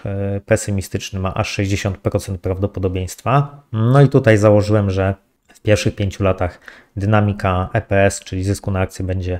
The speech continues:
tylko pięć procent, a w kolejnych dziesięć,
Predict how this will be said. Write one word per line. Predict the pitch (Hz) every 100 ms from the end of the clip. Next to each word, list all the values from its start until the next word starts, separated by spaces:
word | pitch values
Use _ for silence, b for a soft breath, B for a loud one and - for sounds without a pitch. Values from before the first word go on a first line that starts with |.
| b b b
tylko | 120 120
pięć | 120 110 -
procent, | - 123 - 220 b b b b
a | 147
w | -
kolejnych | 147 135 123 117 - - - -
dziesięć, | 104 98 107 101